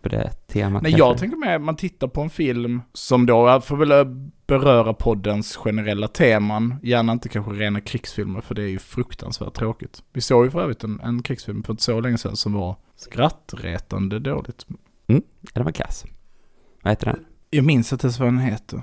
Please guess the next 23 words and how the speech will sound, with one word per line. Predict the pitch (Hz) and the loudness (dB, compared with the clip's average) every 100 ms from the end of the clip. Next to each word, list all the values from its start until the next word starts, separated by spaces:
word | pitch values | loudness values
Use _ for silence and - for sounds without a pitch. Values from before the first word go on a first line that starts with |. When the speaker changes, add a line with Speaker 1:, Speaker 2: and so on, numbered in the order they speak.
| - - | -12 -2
Speaker 2:
Men | 127 | 2
den | 127 123 | 2 2
handlade | 135 135 135 113 107 | 4 4 2 0 -2
om | - 135 107 104 104 - | -2 0 2 2 0 -2
att | 127 - | -6 -6
f-, | - | -12
ge | 131 123 107 107 | -2 2 4 4
postmortem | - 117 - 123 117 - - 98 98 101 - _ | 2 0 4 4 4 0 -2 0 0 -2 -6 _
Medal | 113 113 104 110 | 2 2 4 2
of | 107 - | 0 0
Honor | 113 101 98 92 113 - - | 0 2 2 0 -4 -8 -10
till | - 107 92 95 92 - | 0 2 2 -2 -4 -6
en, | 98 95 95 95 95 | -4 -2 0 0 0
eh, | 92 90 98 110 _ _ _ _ | -2 -2 -4 -8 _ _ _ _
soldat | - - 104 101 110 90 - - - - - - _ _ | -12 -6 -4 0 2 2 -4 -10 -12 -12 -12 -20 _ _
på | 110 | -2
något | 104 | -2
sätt | - 92 - | 0 -2 -4
som | - 104 | -2 0
hade | 104 95 | 0 0
stupat | - 95 95 | -2 -2 -2
i | |
Vietnam. | 107 - - | -2 -2 -4